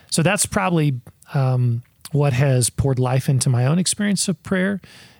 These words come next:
in my more recent, you know, Christian journey, and, uh, what I love to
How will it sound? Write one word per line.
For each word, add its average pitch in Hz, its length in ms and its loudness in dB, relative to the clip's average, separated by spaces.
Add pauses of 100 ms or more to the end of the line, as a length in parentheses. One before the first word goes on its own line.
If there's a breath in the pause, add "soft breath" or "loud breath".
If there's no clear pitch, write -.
(100)
in 127 320 0
my 117 200 -2
more 120 340 -4
recent, 135 640 -2 (140)
you 151 100 0
know, 143 160 0
Christian 135 760 -2 (380 loud breath)
journey, 139 800 0
and, 123 500 -2
uh, 123 480 -6
what 123 180 -4
I 123 80 -2
love 127 460 0
to 123 480 -2